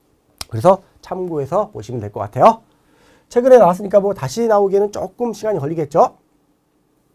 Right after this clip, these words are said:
이 번 문제 볼게요. 이 번 문제는 이천십사 년도에 우리 차량 손해상사로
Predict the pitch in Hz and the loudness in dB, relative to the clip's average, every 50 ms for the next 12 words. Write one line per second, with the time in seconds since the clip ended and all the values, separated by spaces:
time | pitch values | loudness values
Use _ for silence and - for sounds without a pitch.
0 | _ _ _ _ _ _ _ _ _ _ _ _ _ - 143 165 202 240 240 226 | _ _ _ _ _ _ _ _ _ _ _ _ _ -2 2 4 6 6 6 8
1 | 214 190 185 180 196 180 196 220 202 - _ _ _ _ _ _ _ _ - 156 | 6 6 4 4 4 6 6 6 4 0 _ _ _ _ _ _ _ _ 0 4
2 | 185 247 262 254 262 226 240 233 277 262 180 120 107 - _ _ _ _ _ _ | 6 8 8 8 6 8 10 10 10 10 10 8 0 -10 _ _ _ _ _ _
3 | _ _ _ _ _ - 175 208 208 - - - 233 220 208 - 226 - - 285 | _ _ _ _ _ -8 -8 -8 -8 -6 -2 2 2 2 2 0 -4 -2 0 2
4 | 269 262 247 226 180 180 180 202 214 160 123 - - _ _ _ _ _ _ _ | 4 2 2 0 0 0 2 4 4 2 0 -4 -16 _ _ _ _ _ _ _
5 | - - 120 120 120 - - - 254 254 254 240 - 220 233 208 214 208 196 175 | -14 -10 -8 -8 -8 -6 -4 -2 0 0 0 -2 -4 -6 -6 -4 -6 -6 -8 -8
6 | 180 185 180 160 147 135 | -8 -6 -6 -6 -6 -8